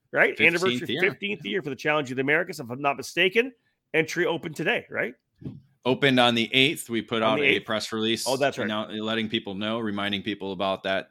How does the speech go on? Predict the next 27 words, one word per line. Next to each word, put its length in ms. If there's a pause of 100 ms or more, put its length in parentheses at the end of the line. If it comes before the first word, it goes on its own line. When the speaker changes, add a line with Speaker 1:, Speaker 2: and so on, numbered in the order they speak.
(120)
Speaker 2:
uh, 140
today. 480 (440)
Um, 520 (640)
yeah, 180
so 220
Speaker 1:
Get 100
Speaker 2:
very 140
Speaker 1:
your 80
Speaker 2:
excited. 340
Speaker 1:
hotels. 160 (300)
Speaker 2:
Yeah, 200
get 300
your 100
hotels 540
Speaker 1:
Get 80
your 160
Speaker 2:
for 80
Speaker 1:
hotels. 180
Speaker 2:
Tucson 460
and 180
Phoenix 340
for 160
sure 360
because 340
of 220
the, 320
uh, 140